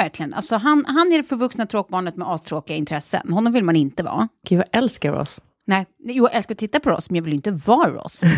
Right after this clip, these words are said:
Speaker 2: <laughs>
Speaker 1: Och Monica är ju liksom, hon är visserligen, hon är ju omhändertagande.
Speaker 2: Ja.
Speaker 1: Och hon är moderlig. Det är ju liksom hennes, eh, eh, personliga drag.
Speaker 2: Mm.
Speaker 1: Så är hon så sjukt hetsig och jobbig och nitisk och tysk och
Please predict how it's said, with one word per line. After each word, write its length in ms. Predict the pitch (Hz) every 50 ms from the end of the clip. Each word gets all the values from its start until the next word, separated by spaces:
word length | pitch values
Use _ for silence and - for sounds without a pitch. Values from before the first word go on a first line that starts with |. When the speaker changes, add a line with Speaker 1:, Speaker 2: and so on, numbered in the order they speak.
| 117 113 117 - - - - - 196 185 - -
Speaker 2:
<laughs> 640 | 190 190 - - 196 - - - _ _ - - -
Speaker 1:
Och 100 | 247 247
Monica 600 | 247 285 370 392 403 381 - - 208 202 208 - _
är 80 | 262 254
ju 100 | 254 247
liksom, 460 | 233 254 247 - 240 220 214 208 - _
hon 180 | 254 247 269 277
är 40 |
visserligen, 640 | 269 302 277 - - 349 349 415 392 302 277 285 269
hon 140 | 247 262 262
är 40 | 254
ju 60 | 254
omhändertagande. 1080 | - - 220 214 190 214 208 190 165 156 - - 127 131 131 135 127 139 175 220 277 - -
Speaker 2:
Ja. 240 | 180 165 151 151 - - _
Speaker 1:
Och 80 | 185
hon 100 | 196 196
är 40 | 180
moderlig. 600 | 175 180 175 160 131 - 139 139 160 190 247 311 - _ _ _ _ _ _ _ _ _ _
Det 80 | 262
är 40 | 285 277
ju 100 | 254 202
liksom 260 | 165 156 - 165 160
hennes, 540 | 160 156 151 170 185 180 165 - - - 160
eh, 240 | 156 151 151 156 165 - - _ _ _
eh, 200 | - 170 170 170 - -
personliga 460 | 214 - - 233 202 196 185 185 175
drag. 380 | 170 185 185 151 98 156 185 196
Speaker 2:
Mm. 240 | 214 214 220 208 - _ _ _ _ _ _ _ _ _ _ _ _ _ _
Speaker 1:
Så 80 | - 294
är 40 | 302
hon 60 | 277
så 120 | - 277
sjukt 300 | - - 330 330 302 -
hetsig 520 | - 302 269 - - - - 190 196 254 - -
och 160 | - 220 208
jobbig 520 | 202 233 226 214 170 139 - 165 180 165 - -
och 100 | 226 214
nitisk 640 | 214 208 190 175 165 185 - 226 240 254 254 240 214
och 140 | 196 - -
tysk 500 | - 294 359 427 - - - - - - - 554 -
och 200 | 247 226 214